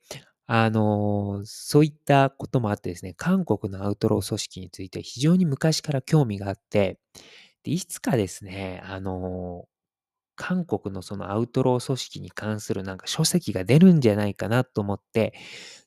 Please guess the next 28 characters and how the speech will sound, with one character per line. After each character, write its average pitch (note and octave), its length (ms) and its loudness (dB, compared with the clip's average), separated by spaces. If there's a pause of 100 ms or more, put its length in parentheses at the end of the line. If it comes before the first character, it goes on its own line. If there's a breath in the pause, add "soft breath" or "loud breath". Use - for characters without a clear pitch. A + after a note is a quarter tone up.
ず D3 120 2
ー F3 200 8
っ - 20 2 (120)
と F3+ 100 6
待 F#3 200 6
っ - 120 -20
て G#2+ 80 0
い G#2 120 0
る A#2 120 2
ん A2+ 60 -2
で G2 100 -4
す - 80 -10
け F#2+ 120 -8
ど F#2+ 80 -8
も、 F#2 80 -8
な G2+ 120 -6
か E3+ 140 2
な F3+ 120 4
か D3+ 120 2
出 C3 180 2
て B2+ 160 2
こ - 240 -8
な G#2 180 -2
い F2+ 100 -8
ん G2+ 200 -20
で - 140 -20
す - 200 -14
ね。 G#2+ 300 -4